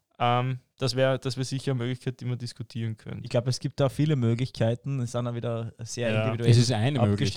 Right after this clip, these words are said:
Speaker 3: Möglichkeit,
Speaker 2: Ja,
Speaker 3: ja.
Speaker 2: es gibt ganz
Speaker 1: Ja.
Speaker 2: viele. Ähm, und das muss man dann auch an den, an die, an die Bedürfnisse wieder anpassen.
Speaker 1: Ja.
Speaker 2: Äh,
Speaker 1: Ja.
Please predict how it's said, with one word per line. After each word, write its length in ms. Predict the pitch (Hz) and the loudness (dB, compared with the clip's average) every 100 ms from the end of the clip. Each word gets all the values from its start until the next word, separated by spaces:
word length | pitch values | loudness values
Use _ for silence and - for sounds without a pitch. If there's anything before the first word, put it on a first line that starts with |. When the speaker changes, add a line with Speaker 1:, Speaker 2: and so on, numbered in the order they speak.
| 135 | 0
Speaker 3:
Möglichkeit, 200 | 90 87 | 0 0
Speaker 2:
Ja, 60 | - | 0
Speaker 3:
ja. 40 | |
Speaker 2:
es 80 | 117 | 0
gibt 140 | 117 - | -2 -4
ganz 180 | 120 | -6
Speaker 1:
Ja. 60 | - | -4
Speaker 2:
viele. 280 | 120 127 151 _ _ _ - | -6 -8 -10 _ _ _ -6
Ähm, 380 | 120 117 120 - | -4 -2 -4 -6
und 180 | 131 123 - - | -4 -4 -8 -6
das 180 | 127 127 | -4 0
muss 160 | 135 | 0
man 100 | 135 | 0
dann 160 | 127 131 | 0 -2
auch 140 | 117 123 | 0 0
an 120 | 127 | 0
den, 340 | 127 127 123 - | -2 -2 -4 -4
an 120 | 123 | -6
die, 300 | 120 123 120 - 123 | -4 -6 -8 -12 -14
an 100 | - | -8
die 120 | 120 120 | -6 -4
Bedürfnisse 680 | 131 - 147 143 143 139 | -4 0 -2 0 -4 -4
wieder 160 | 123 101 | -2 -2
anpassen. 640 | 139 - - - - 101 - | -2 -2 -4 -4 -6 -8 -2
Speaker 1:
Ja. 140 | 113 110 - - | 0 0 -4 -4
Speaker 2:
Äh, 20 | 123 123 | -2 -2
Speaker 1:
Ja. 160 | 110 | -4